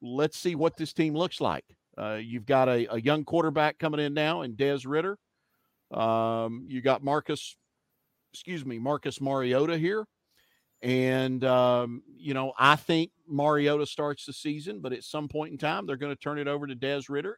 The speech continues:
as they should. Um, I think you, if you're the Falcons, you wanna know what you've got in this guy as soon as you possibly can,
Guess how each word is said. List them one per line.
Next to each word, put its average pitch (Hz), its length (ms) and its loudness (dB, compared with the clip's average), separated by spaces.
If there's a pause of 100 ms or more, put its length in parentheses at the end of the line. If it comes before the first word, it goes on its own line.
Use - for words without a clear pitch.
as 107 200 -2
they 123 160 -6
should. 175 400 -6 (540)
Um, 110 440 -4
I 127 120 2
think 135 300 -2 (440)
you, 135 340 0
if 120 140 -4
you're 139 100 0
the 117 80 -4
Falcons, 135 540 -2
you 120 120 -4
wanna 123 320 -2
know 123 260 0
what 123 300 -6
you've 110 180 -10
got 123 240 4
in 117 140 -2
this 120 200 -10
guy 120 420 2
as 104 160 -8
soon 135 300 -8
as 120 200 -10
you 117 140 -12 (140)
possibly 131 640 -2
can, 156 560 -6